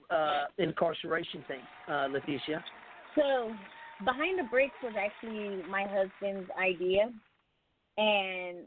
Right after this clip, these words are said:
Speaker 2: when he pitched it to me, I just ran with it. And so he basically wanted to sell, um, there's a lot of tattoo artists and there's a lot of people who draw. So it was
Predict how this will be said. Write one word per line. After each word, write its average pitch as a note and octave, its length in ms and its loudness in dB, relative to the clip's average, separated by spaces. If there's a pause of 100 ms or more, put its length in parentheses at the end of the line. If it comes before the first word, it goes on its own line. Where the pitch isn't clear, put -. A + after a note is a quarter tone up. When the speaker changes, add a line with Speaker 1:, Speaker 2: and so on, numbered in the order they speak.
Speaker 2:
when G3+ 220 -8
he G#3+ 120 -6 (120)
pitched C4+ 260 0
it A#3+ 140 -4 (120)
to A3 60 -4
me, G3+ 340 -2
I F3+ 100 2
just F#3+ 260 -2
ran F3 280 2
with G#3 200 -2
it. A3+ 240 -4 (680)
And G#3 220 6 (100)
so G3 520 6 (360)
he A#3+ 120 -8
basically B3 800 -2
wanted G#3 420 -6
to G#3 180 -12
sell, F#3+ 480 6
um, F3 380 -4 (1160)
there's G#3+ 200 0
a G3 60 4
lot F#3 180 4
of G3 100 0
tattoo F#3+ 580 2 (360)
artists F3+ 340 6
and F3+ 160 2
there's F3 300 8
a F3+ 60 6
lot F3+ 280 8
of F#3+ 60 0
people F#3+ 240 -4
who G3+ 160 -2 (100)
draw. D#3 320 6 (540)
So G3 440 6
it F3+ 160 -2
was G3 220 -4